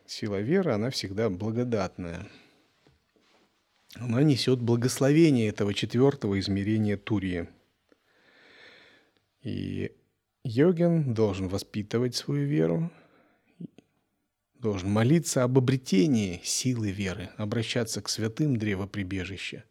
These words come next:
чтоб вера должна быть сильная. Интеллектуальное обучение — это хорошо. Знание техник, практик тоже превосходно.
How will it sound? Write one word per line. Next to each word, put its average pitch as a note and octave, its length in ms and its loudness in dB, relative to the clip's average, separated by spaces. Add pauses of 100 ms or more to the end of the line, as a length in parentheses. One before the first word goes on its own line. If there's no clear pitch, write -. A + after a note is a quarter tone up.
(520)
чтоб G#2+ 300 -8
вера B2+ 340 2
должна F#2+ 380 -4
быть A2+ 180 -8
сильная. F2+ 600 -6 (1800)
Интеллектуальное D3 880 6
обучение — A#2+ 640 0 (140)
это B2+ 140 -6
хорошо. G2+ 680 -4 (200)
Знание G#2+ 520 0
техник, A2+ 680 -4
практик G#2 500 -6
тоже G#2 320 -4
превосходно. F#2 800 -10